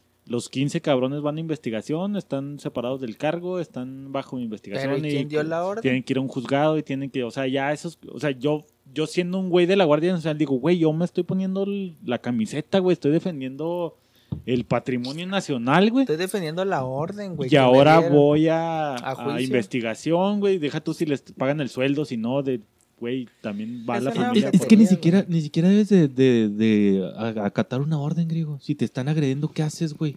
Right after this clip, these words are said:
Speaker 2: Te chingas, güey. Mames, me pueden matar de un pinche pedo.
Speaker 3: Claro,
Speaker 2: Ahora,
Speaker 3: güey.
Speaker 2: y no estás hablando de una piedra, de una piedredita así de como que, "Ay, voy a agarrar una de, una chiquita y te voy a aventar". No mames, güey, pues te avientan un block,
Speaker 1: Sí,
Speaker 2: güey.
Speaker 1: puta.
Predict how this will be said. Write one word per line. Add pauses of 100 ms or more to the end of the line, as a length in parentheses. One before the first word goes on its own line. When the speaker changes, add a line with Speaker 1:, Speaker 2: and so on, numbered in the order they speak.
Speaker 2:
Te
chingas,
güey. (400)
Mames,
me
pueden
matar
de
un
pinche
pedo.
Speaker 3:
Claro,
Speaker 2:
Ahora,
Speaker 3:
güey.
Speaker 2:
y
no
estás
hablando
de
una
piedra,
de
una
piedredita
así
de
como
que,
"Ay,
voy
a
agarrar
una
de,
una
chiquita
y
te
voy
a
aventar".
No
mames,
güey,
pues
te
avientan
un
block,
Speaker 1:
Sí,
Speaker 2:
güey.
Speaker 1:
puta.